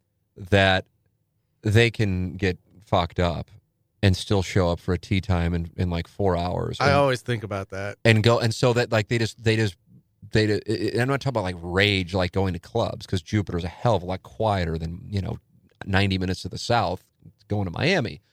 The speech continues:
Speaker 1: or even an hour to the south in Lauderdale. But, like, their own little private worlds, and they just get after it, and then they show up, and then they fire these ridiculous scores.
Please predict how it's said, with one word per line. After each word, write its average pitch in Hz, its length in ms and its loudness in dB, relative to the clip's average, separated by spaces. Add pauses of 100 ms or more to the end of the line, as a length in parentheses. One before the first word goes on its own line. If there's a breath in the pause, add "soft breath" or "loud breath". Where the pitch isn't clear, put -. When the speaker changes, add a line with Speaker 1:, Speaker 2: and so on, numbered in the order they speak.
(460)
Speaker 1:
or 95 180 2
even 90 200 -2
an 87 60 0
hour 120 240 2
to 85 80 -8
the - 80 -8
south - 300 -6
in 90 80 -2
Lauderdale. 113 640 -2 (800)
But, 110 220 2
like, 92 300 0
their 107 220 2
own 117 200 -2
little 101 220 -4 (120)
private 110 520 0 (120)
worlds, 90 800 -2 (300)
and 98 140 4
they 101 120 4
just 101 220 -2
get 92 280 -2
after 98 480 2
it, 87 180 0
and 98 200 2
then 95 120 2
they 95 160 2
show 92 340 0
up, 90 260 -2
and 90 140 -2
then 90 80 -2
they 90 140 0
fire 90 640 -2
these 85 420 -4 (120)
ridiculous 90 560 0
scores. - 500 -8